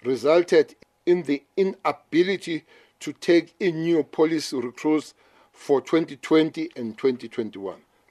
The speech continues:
That's two years. Twenty twenty, we did not have any recruits. Twenty twenty-one, we don't have any recruits because of the covid nineteen. The virus has also meant scores of police stations have had to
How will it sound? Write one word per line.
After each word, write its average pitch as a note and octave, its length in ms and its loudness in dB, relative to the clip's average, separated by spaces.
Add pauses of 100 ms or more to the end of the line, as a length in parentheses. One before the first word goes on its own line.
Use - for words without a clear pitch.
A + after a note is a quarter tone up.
That's C#3+ 280 0
two C#3+ 160 -4
years. A#2 440 2 (480)
Twenty D#3+ 280 -4
twenty, F3+ 680 2
we A#2 100 -12
did A#2 240 -20
not C#3+ 420 -6
have C3+ 220 -4 (100)
any C3+ 180 -2
recruits. C#3+ 520 -2 (400)
Twenty E3+ 360 2
twenty-one, D#3+ 600 0 (100)
we A#2+ 260 -8
don't A#2+ 260 0
have A#2 340 -6
any A#2+ 220 -6
recruits G#2 440 -8 (280)
because G#2+ 420 -2
of A2+ 120 -6
the G2 80 -12
covid F#2+ 360 -8
nineteen. F#2 420 -18 (500)
The A2+ 100 -8
virus G3 540 6
has D3 340 0
also F3 360 2
meant D#3+ 300 0
scores F3+ 480 2
of C#3 220 -4
police D#3+ 280 -2
stations E3 540 -4 (300)
have B2+ 220 -6
had F3 240 4
to C3 120 -8